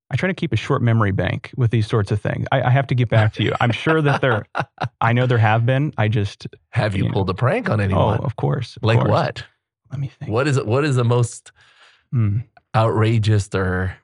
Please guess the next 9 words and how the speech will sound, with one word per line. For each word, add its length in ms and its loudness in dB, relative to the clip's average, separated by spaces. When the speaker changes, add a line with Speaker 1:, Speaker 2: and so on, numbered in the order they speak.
Speaker 2:
or 140 0
in-, 200 0
interesting 600 0
one 200 0
that 160 -4
you've 240 -4
done 460 -2
to 60 -6
someone? 480 -4